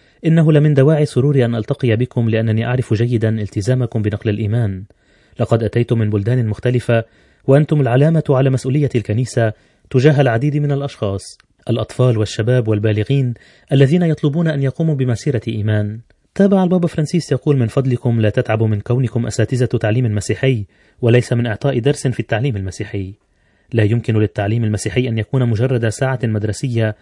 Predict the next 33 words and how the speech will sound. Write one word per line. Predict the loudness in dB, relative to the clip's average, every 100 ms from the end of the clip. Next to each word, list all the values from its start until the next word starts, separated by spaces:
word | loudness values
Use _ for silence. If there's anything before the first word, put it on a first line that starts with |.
| _ _ _
وإنما | 0 2 2 2
هو | 2
خبرة | 0 -2 -2 0
إيمان | 0 0 0 -2
حية | -2 -2 0 -2 -4 _ _ _
يشعر | -2 0 0 2
كل | 0
منا | 2 2 2
بالرغبة | 2 2 0 -2
في | -2 -2
نقلها | -2 0 0 2
للأجيال | 0 0 0 0 0
الجديدة. | -2 -2 -4 -4 -6 -8 _ _ _ _ _ -10
بالطبع | -2 0 2 0 -4 _ _
علينا | 0 4 4 2
أن |
نجد | 0 0 0
أفضل | 0 0 -2
السبل | -2 -2 0 0 -2 _ _ -6
لكي | 0 2
يتناسب | 2 2 0 0 0
نقل | 0 0 -2
الإيمان | 0 0 2 2
مع | 0 0 0
عمر | 0 2
وأعداد | 0 0 0 0
الأشخاص | -4 -2 0 0 -2 -10 _ _ _
الذين | 2 4 4
يصغون | 0 0 -2 -2
إلينا، | -2 -2 0 -2 -6 -10 _ _ _ _
ولكن | 0 2 2 0
يبقى | -2 -2 -4
أساسي | -4 -4 -2 0 0